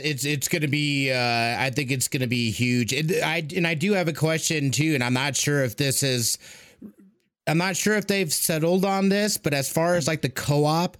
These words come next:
is that a you and A I co-ops, or is it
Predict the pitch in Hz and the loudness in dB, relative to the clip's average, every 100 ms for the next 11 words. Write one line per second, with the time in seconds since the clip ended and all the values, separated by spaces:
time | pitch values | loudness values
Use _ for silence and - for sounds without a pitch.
0 | - - - 147 131 170 214 - 170 170 | -20 -14 -4 0 0 0 0 0 0 0
1 | 160 147 135 127 151 180 185 196 - 147 | 0 2 2 4 4 4 4 2 2 0
2 | 143 143 139 135 131 131 127 123 - - | 0 0 0 0 0 0 0 0 -4 -6
3 | - 143 151 143 131 147 165 196 - 214 | -4 -2 -2 -2 -2 0 0 0 0 2
4 | 220 226 240 - - - _ 160 165 165 | 2 2 0 -4 -14 -20 _ 0 2 0
5 | 156 185 180 - | 0 0 -2 -4